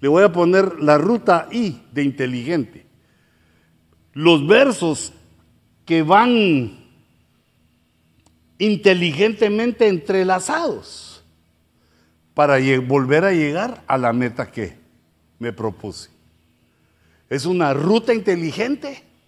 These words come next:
el trazar, ¿verdad? Es la dirección que le damos,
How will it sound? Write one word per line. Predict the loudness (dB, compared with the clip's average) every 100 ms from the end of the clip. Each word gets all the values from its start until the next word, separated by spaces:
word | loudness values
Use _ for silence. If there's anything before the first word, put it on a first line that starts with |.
| _ _ _ _ _ _ _ _ _
el | -8 -8 -2
trazar, | -2 0 2 2 0
¿verdad? | -8 -12
Es | -4 0
la | 0
dirección | 0 0 0 -2 -6 2 4 4 2 -6 -18 _ _ _ _
que | -4
le | -2 0
damos, | 0 0 -2 -10 -20